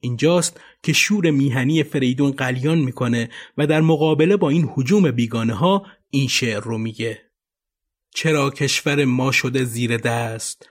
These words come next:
چرا رشته ملک از هم گسست؟ چرا هر که آید ز بیگانگان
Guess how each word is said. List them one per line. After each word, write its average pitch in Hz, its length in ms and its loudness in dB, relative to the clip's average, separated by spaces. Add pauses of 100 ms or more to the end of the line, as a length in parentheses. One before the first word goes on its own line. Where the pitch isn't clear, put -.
(200)
چرا 156 420 2
رشته 139 460 2
ملک 131 560 0
از 120 180 -6
هم 120 220 -2
گسست؟ 110 760 -6 (400)
چرا 208 260 0
هر 156 200 -2
که - 160 -4
آید 139 380 2
ز 127 140 -2
بیگانگان 127 920 0